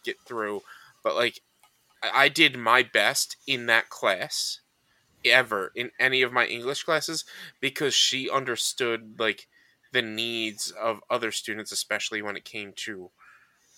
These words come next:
stuff like, like, we didn't read boring books. We didn't read stupid books. We read, like,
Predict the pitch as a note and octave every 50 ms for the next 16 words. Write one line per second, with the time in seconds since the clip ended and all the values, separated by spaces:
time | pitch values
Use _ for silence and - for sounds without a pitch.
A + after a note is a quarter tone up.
0 | _ _ _ - - - - - G#2 - - G#2 F#2+ - _ - G#2 B2 A#2+ -
1 | - _ _ - _ _ - D3+ F#3 F#3 D#3+ D#3 C#3 B2 C3+ B2+ A#2 F#2+ - A2+
2 | A#2 A2 G#2+ G2 F#2 A2+ G2+ D#2 - _ - - - B2+ B2+ C#3 B2 A2 A#2 B2
3 | A#2+ G#2+ - - - - A#2+ - - - _ - B1+ - - - - - A2 A2+
4 | A#2+ B2 A#2 A2+ A2 A2+ G#2+ G#2 G2 - - -